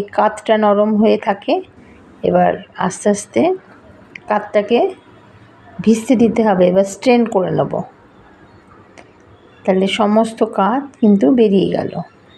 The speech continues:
আস্তে আস্তে। যারা, উম, কাতটা খেতে পছন্দ করেন তারা স্ট্রেন ভালো করে যদি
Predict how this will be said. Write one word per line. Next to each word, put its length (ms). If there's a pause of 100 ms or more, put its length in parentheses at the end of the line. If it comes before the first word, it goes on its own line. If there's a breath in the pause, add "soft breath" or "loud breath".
(160)
আস্তে 320
আস্তে। 260
যারা, 320 (600)
উম, 160
কাতটা 400
খেতে 360
পছন্দ 340 (120)
করেন 220
তারা 220
স্ট্রেন 380 (120)
ভালো 240
করে 240
যদি 160